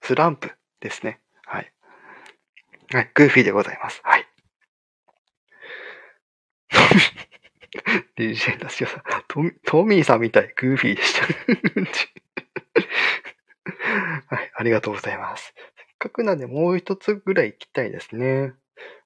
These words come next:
えー、じゃあこれを。<clears throat> あ、一ミリも似てないんだから、やめてよ、やだもん。プロフェッショ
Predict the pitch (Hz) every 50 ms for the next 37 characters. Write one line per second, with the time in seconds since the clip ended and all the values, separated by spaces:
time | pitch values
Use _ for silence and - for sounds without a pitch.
0 | _ _ - 110 107 110 107 104 104 101 101 98 95 92 90 - _ - - -
1 | - - _ - - - - _ _ _ _ _ _ _ _ _ _ _ _ -
2 | - 117 - - - 127 127 127 120 - - - - - - 165 156 131 - -
3 | - - - _ _ - - - - - - - - - - 151 147 - _ _
4 | _ - - 127 - - 156 151 151 135 127 127 131 131 131 _ _ - 156 156
5 | 151 185 156 160 147 131 113 98 - - - - _ - - - - - _ -
6 | 131 127 113 156 185 180 - - 139 110 - - - - - 139 131 120 120 -
7 | 131 - - 107 92 - _ _ - - _ _ _ _ _ _ _ - - 165
8 | 170 156 165 151 - 160